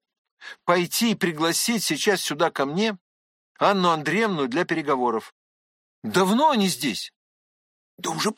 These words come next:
почти что час будет». «Так сходите». Он сходил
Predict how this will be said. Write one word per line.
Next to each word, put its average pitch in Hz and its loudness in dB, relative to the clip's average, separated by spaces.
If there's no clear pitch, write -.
почти - -4
что 302 -4
час - -4
будет». - -12
«Так 226 0
сходите». 180 0
Он 127 0
сходил 143 -2